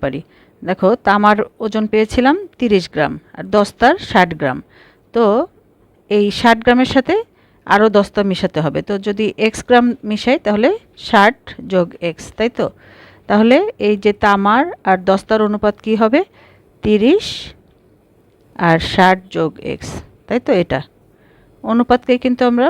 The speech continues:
ভাগ আকারে লিখতে পারি, এই, হুম, এটাকে আমরা এভাবে লিখতে পারি। তো এই অনুপাতটা সমানই কত হবে?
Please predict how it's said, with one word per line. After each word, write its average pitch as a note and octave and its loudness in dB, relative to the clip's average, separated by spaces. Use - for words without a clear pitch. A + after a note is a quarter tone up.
ভাগ F#3+ 2
আকারে E3+ -2
লিখতে - -8
পারি, - -10
এই, E3+ -2
হুম, B3+ 0
এটাকে G#3 -2
আমরা G3+ 2
এভাবে E3+ 0
লিখতে - -8
পারি। - -12
তো G3+ 0
এই C4 6
অনুপাতটা B3+ 0
সমানই B3+ 0
কত B3+ -2
হবে? C4 0